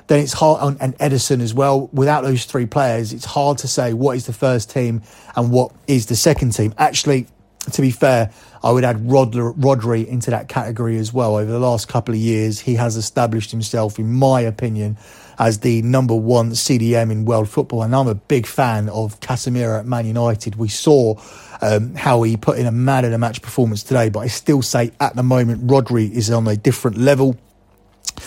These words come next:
Um, City have won twenty of the last twenty-five matches in this competition. They've won six on the bounce in all competitions, while Newcastle have lost three of their last six, although they have turned it round lately.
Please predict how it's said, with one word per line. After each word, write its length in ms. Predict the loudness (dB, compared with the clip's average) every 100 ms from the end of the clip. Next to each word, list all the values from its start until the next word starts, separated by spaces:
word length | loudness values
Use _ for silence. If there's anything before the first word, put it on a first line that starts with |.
| -16 -12 -4 4
Um, 320 | 4 4 0
City 260 | 0 4
have 140 | 4 4
won 180 | 2 2
twenty 560 | 2 2 2 2 2
of 120 | 0
the 100 | 0
last 360 | 2 2 0 -6
twenty-five 520 | -2 0 0 0 0 0
matches 380 | -4 -6 -10 -4
in 100 | -4
this 140 | -4
competition. 600 | -2 -4 -2 -2 -2 -4 -8 -12 -6
They've 220 | 2 2
won 200 | 4 2
six 380 | 2 0 0 0
on 140 | -2 -2
the 60 |
bounce 360 | 2 0 0 -4
in 60 |
all 180 | -2 -4
competitions, 680 | -2 -6 -4 -2 0 0 0
while 200 | 2 2
Newcastle 640 | 4 4 4 -2 -2 -4
have 100 | -4
lost 300 | -2 -4 -4
three 240 | 2 4 4
of 120 | 2
their 120 | 0
last 300 | 0 0 -2
six, 260 | -4 -4 -4
although 160 | -2
they 100 | -2
have 220 | -2 -4 -2
turned 240 | -2 -2
it 60 | -4
round 260 | -2 2
lately. 400 | 2 2 2 0